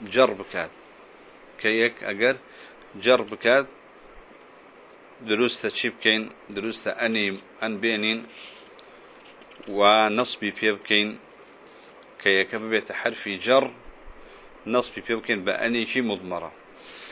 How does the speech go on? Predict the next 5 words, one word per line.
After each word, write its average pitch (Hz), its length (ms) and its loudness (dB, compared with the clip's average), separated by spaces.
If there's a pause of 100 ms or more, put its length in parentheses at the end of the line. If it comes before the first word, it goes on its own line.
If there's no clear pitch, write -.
(380)
أجر 117 280 6 (580)
لبيتان 107 560 2
ما 110 140 2
بي، 95 280 -2 (1120)
للأفراء، 98 800 0